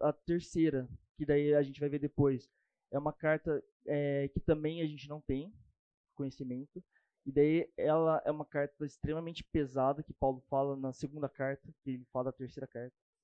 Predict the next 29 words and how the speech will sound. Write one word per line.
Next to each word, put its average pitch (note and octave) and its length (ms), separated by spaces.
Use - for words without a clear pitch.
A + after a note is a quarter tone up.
Meio B2+ 100
confuso, A#2+ 400
tá? A#2 100
Mas A#2 140
dá A#2 80
pra - 100
entender, B2 200
né? B2 140
Então, C3 240
a C3+ 120
gente C#3 200
tem D3+ 120
a D3 60
segunda D3+ 360
e - 20
a - 20
quarta. A#2+ 460
E C3+ 140
a, C#3 160
e C#3+ 140
a, C#3 500
e D3 80
a C#3+ 40
terceira D#3 600
é D3+ 120
uma D3 300
carta, D3 460
tipo, D3 360
realmente D#3 760